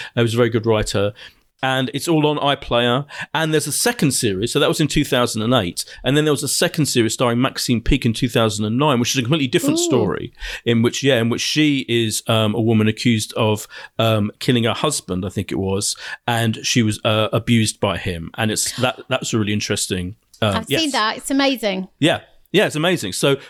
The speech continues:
Speaker 1: both these series of criminal justice are really, really good, both on iPlayer.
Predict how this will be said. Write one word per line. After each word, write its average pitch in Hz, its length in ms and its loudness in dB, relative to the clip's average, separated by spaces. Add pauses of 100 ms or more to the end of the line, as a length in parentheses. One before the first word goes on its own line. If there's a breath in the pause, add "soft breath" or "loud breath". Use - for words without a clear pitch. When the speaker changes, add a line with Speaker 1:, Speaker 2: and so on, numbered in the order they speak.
(100)
Speaker 1:
both 208 280 0
these 151 180 0
series 123 500 2
of - 140 -4
criminal 123 240 4
justice 127 320 -2
are 120 80 4
really, 127 320 4
really 113 160 0
good, 110 240 0
both 135 240 2
on 117 80 0
iPlayer. 107 600 0